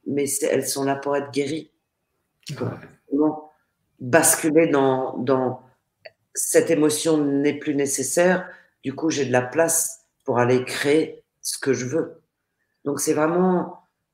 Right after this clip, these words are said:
Speaker 1: step by step.
Speaker 2: Exactement, step by step. Euh, on, faut pas, faut pas mettre la charrue devant les bœufs, là, comme ils disent ici, là. Donc,
Speaker 1: Mais on dit la même, et ouais, c'est ça, c'est ça.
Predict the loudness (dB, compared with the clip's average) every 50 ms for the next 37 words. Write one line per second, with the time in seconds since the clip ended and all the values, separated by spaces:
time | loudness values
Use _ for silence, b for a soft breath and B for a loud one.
0 | _ _ _ _ _ _ _ _ _ _ _ _ _ _ _ _ _ -8 -6 0
1 | 2 2 2 2 2 2 4 4 4 2 2 0 -2 -2 -2 -6 -12 _ B B
2 | B B B B _ _ _ _ -14 -14 -14 -14 -20 -12 _ 0 2 2 4 4
3 | 2 2 2 0 0 0 -2 -2 -6 -8 -16 -10 -4 0 0 0 2 2 2 2
4 | 2 2 -2 0 2 4 4 4 2 -2 -6 -2 0 2 2 4 2 2 2 2
5 | 0 0 0 0 -2 -2 -4 -6 -10 -14 -14 -16 -4 4 4 4 8 10 8 8
6 | 8 8 4 2 4 4 6 6 4 6 6 6 4 4 4 4 4 4 4 4
7 | 4 4 4 4 2 2 4 4 4 2 2 2 2 2 2 2 0 0 -2 -2
8 | -2 0 0 0 0 -2 -2 -4 -4 -2 -2 -4 -6 -6 -6 -6 -4 -4 -4 -6
9 | -6 -8 -16 _ B B B B B B B B B B B B B B _ _
10 | _ -6 -4 -2 -2 0 2 4 4 6 6 6 4 2 2 0 2 2 4 4
11 | 4 6 6 6 6 6 6 4 2 2 4 4 4 4 4 2 -2 -2 -2 -2
12 | -2 -2 -4 -6 -10 -10 -8 -8 -6 -4 -2 -2 -4 -4 -6